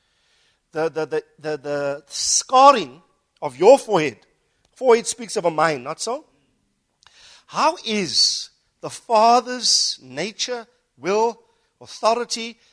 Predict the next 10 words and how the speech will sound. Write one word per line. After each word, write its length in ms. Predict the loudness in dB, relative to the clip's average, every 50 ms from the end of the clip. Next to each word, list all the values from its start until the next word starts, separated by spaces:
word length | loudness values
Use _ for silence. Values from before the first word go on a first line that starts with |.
| _ _ -20
and 160 | -20 -16 -10
representation, 880 | -8 -8 -8 -8 -10 -10 -10 -10 -10 -8 -6 -4 -4 -4 -4 -6 -8 -10 _ _ _ _
how 240 | _ -6 -6 -4 -2
is 260 | 0 -2 0 -2 -4
that 340 | -2 -2 -2 -2 -2 _ _ _ _ _ _ _ _ _ _ _
going 260 | -8 -6 -6 -6 -6
to 160 | -6 -10 -12
be 300 | -10 -8 -8 -8 -8 -8 -10
indelibly 840 | -10 -12 -12 -12 -8 -4 -2 -2 0 -2 -4 -4 -6 -10 -6 -6
embossed, 800 | -6 -8 -8 -4 2 4 4 4 4 0 -2 -2 -4 -6 -10 -14